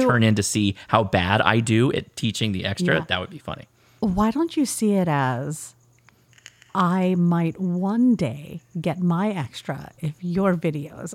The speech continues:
Speaker 1: are good enough? <laughs>
Speaker 2: You told me
Speaker 1: Yes.
Speaker 2: once upon a time that
Speaker 1: Uh-huh.
Speaker 2: you would get your technician from just watching my videos.
Speaker 1: That's true.
Speaker 2: That did not work.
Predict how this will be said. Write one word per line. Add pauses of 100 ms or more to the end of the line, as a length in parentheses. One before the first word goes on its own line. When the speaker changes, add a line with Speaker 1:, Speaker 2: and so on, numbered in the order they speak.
Speaker 1:
are
good
enough? (420)
<laughs> (1200)
Speaker 2:
You
told
me (240)
Speaker 1:
Yes.
Speaker 2:
once
upon
a
time
that
Speaker 1:
Uh-huh.
Speaker 2:
you
would
get
your
technician
from
just
watching
my
videos. (220)
Speaker 1:
That's
true.
Speaker 2:
That
did
not
work.